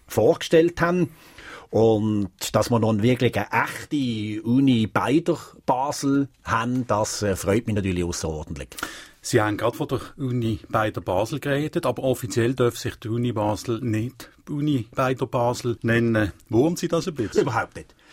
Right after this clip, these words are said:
Speaker 1: Das ist völlig, das ist völlig richtig. Wissen Sie, die, die Sensibilitäten und nicht sagen Empfindlichkeiten, die interessiert einen an der Kantonsgrenze von der beiden Basel kein Mensch, kein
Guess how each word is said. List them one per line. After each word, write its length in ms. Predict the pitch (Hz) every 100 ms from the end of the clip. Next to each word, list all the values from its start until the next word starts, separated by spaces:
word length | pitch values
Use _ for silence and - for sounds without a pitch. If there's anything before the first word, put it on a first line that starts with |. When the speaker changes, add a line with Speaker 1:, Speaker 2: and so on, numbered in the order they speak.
| -
Speaker 1:
Das 160 | 135 127
ist 40 |
völlig, 560 | - - 170 196 135 110
das 160 | 127 -
ist 80 |
völlig 440 | - 175 190 127 107
richtig. 400 | 143 - - 95 - - - -
Wissen 240 | 156 156 139
Sie, 160 | 127
die, 260 | 127 127 123 123 139 -
die 120 | 139
Sensibilitäten 1080 | 165 170 160 156 147 143 127 139 160 139 131
und 120 | 123
nicht 120 | 120
sagen 360 | - 120 120 117
Empfindlichkeiten, 920 | 110 139 175 170 170 131 104 101 113
die 200 | 120 120
interessiert 720 | 120 113 113 113 123 117 -
einen 460 | 117 160 190 175 143
an 160 | 127
der 140 | 117 -
Kantonsgrenze 1040 | 117 117 127 170 156 - 143 143 - 123
von 120 | 120
der 100 | 120
beiden 360 | - 113 117 104
Basel 380 | 104 110 110 98 -
kein 480 | - 139 143 185 226 _ 139
Mensch, 560 | 127 131 95 - - -
kein 460 | 135 123 151 170